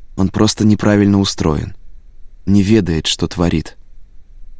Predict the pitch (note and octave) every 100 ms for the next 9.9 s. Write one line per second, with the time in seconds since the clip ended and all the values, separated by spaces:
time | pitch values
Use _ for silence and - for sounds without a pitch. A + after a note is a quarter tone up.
0 | - - - - - F2 F2 D#2+ F#2 G#2
1 | F2 D2 - - - - - - - -
2 | - - F#2+ G2+ G2 G2+ G2 D#2+ C#2 -
3 | - - - G2 G2+ G2+ G#2+ A2 G2 D#2
4 | - - - - - - - A2+ A2+ A#2
5 | A#2 G#2+ G2+ G#2 G#2 G#2+ G2 D#2+ - -
6 | - - - G2+ G#2+ G#2+ G#2 A2 - G#2
7 | A#2 - G#2 - G#2+ - G#2 G#2+ G#2 G2
8 | E2 - - - - - - A2 A#2 A2
9 | A2+ A#2+ A#2+ G2+ G2+ G#2+ G#2 D#2 -